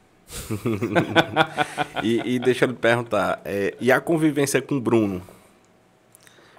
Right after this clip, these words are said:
O Bruno, pra mim, é um dos maiores goleiros também da história do Flamengo.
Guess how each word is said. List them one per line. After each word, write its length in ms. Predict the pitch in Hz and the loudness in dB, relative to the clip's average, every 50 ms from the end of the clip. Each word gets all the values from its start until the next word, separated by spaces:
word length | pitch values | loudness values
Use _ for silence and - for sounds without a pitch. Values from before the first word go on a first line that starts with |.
| - _ | -20 _
O 120 | - 95 | -10 -10
Bruno, 420 | 95 98 113 127 147 202 240 233 226 | -6 -4 -2 -2 0 -2 -2 -6 -6
pra 240 | - - 185 185 175 | -2 0 2 2 4
mim, 200 | 170 170 170 175 | 4 4 4 4
é 80 | 175 | 2
um 80 | 175 170 | 2 0
dos 420 | 160 165 170 165 160 156 151 - - | 0 0 0 0 -2 -2 -6 -10 -12
maiores 640 | - 120 120 117 123 120 127 139 147 139 135 131 | -4 -2 0 2 2 2 2 0 -2 -4 -6 -10
goleiros 560 | - - - 156 151 135 117 110 110 113 113 - | -10 -2 2 4 4 6 6 4 2 0 -4 -6
também 320 | - 95 95 87 92 104 | -8 -6 -6 -6 -6 -6
da 160 | 113 117 104 | -6 -8 -8
história 280 | 92 - - 92 90 95 | -10 -10 -8 -8 -8 -8
do 80 | 95 92 | -10 -12
Flamengo. 640 | - - 85 76 80 87 90 95 113 110 98 90 | -12 -12 -10 -10 -8 -8 -10 -8 -8 -10 -12 -12